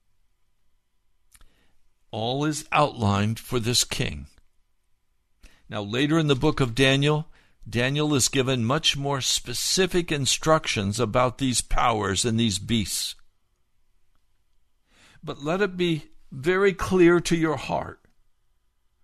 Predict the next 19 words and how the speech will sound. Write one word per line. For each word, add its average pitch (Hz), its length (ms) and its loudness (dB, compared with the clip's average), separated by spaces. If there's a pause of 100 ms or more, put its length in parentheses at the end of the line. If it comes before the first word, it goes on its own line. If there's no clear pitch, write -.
(540)
that 135 160 -6
the 156 100 -2
God 170 320 2
of 165 140 2
heaven 120 440 2 (840)
knew 170 240 2
exactly 170 840 2 (160)
what 165 240 0
was 180 200 0
going 165 300 0
to 151 80 0
happen 120 580 -4 (680)
many 175 420 2
years 160 880 4 (120)
in 156 200 2
the 151 80 4
future, 156 640 0
even 170 360 2
into 147 600 2